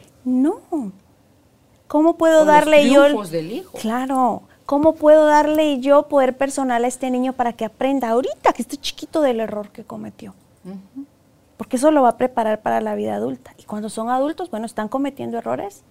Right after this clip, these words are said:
Speaker 1: ellos pueden empoderarlos, soltarlos. No
Speaker 2: Ujú.
Speaker 1: todo se trata de mí, ¿cierto? Es decir, en cuanto, si solo nos fijamos en el resultado.
Speaker 2: Así es.
Speaker 1: Claro.
Speaker 2: Pues gracias, Wendy, por traer toda esta información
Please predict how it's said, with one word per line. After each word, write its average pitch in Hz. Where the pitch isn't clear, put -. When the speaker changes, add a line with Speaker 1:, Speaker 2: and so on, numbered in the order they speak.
Speaker 1:
ellos 233
pueden 311
empoderarlos, 226
soltarlos. 247
No 240
Speaker 2:
Ujú. 202
Speaker 1:
todo 262
se 262
trata 233
de 226
mí, 247
¿cierto? 233
Es 220
decir, 233
en 247
cuanto, 220
si -
solo 247
nos 262
fijamos 233
en 247
el 220
resultado. 202
Speaker 2:
Así -
es. -
Speaker 1:
Claro. 196
Speaker 2:
Pues 190
gracias, 220
Wendy, 240
por 226
traer 190
toda 226
esta 233
información 220